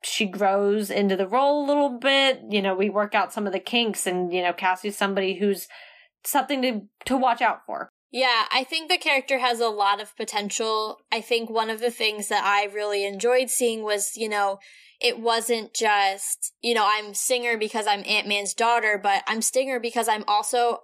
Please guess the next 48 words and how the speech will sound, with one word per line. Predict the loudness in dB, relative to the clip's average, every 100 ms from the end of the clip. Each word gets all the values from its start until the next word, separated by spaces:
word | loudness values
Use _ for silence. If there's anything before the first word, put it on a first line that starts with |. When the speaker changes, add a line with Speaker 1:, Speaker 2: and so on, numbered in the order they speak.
| -4
Speaker 2:
a | -4
freaking | -6 -2 0 0 0 -2 -2
genius. | -2 0 2 2 0 -2 -6 -14 -20 -4
I | -2
can | -2 -4 -6
hang | 0 0 2
in | 0 0
there | 0 2
with | 0
Hank | 0 0 0 0 -6
Pym | -2 2 2 0 -4 -4
and | -2
discuss | -2 -2 0 0 0
the | -6
quantum | -4 -2 -2 -2 -6
realm | -2 -2 -2
with | -6
him." | -2 2 2 0
Like, | 0 -2 -4 -16 -6
I | -2 0
like | 0 -2
how | 0
they | 2
built | 0 0 0
that | 0 0
into | -2 -6
her | -6 -6
character | -2 -2 -2 -2
as | -2
well. | 0 0
And | 0 -2
I'm | -2 0
not | -2 -2
really | -4
familiar | -4 -4 -2 -2 0 -2
with | -4
Cassie | -2 -2 -2
in | -8
the | -6
comics, | -4 -4 -4 -4
so | -2
I |
don't | -2 -2
know | 0 0
if | 0
that's | -2 -2 -4
kind | -4 -4
of | -6